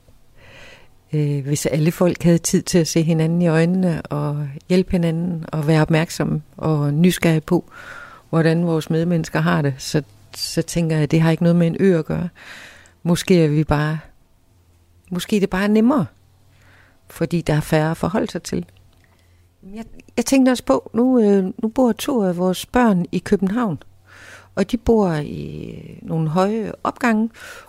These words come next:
og da jeg var over at se, hvordan de boede og sidder og snakker, så, øh, så viser det sig så, at de, de kender ikke dem, der bor nedenunder,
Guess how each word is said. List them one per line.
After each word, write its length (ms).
og 120
da 100
jeg 120
var 80
over 180
at 80
se, 180
hvordan 300
de 80
boede 460
og 340
sidder 280
og 60
snakker, 380
så, 200
øh, 360
så 140
viser 280
det 80
sig 120
så, 300
at 200
de, 100
de 60
kender 300
ikke 140
dem, 180
der 100
bor 220
nedenunder, 500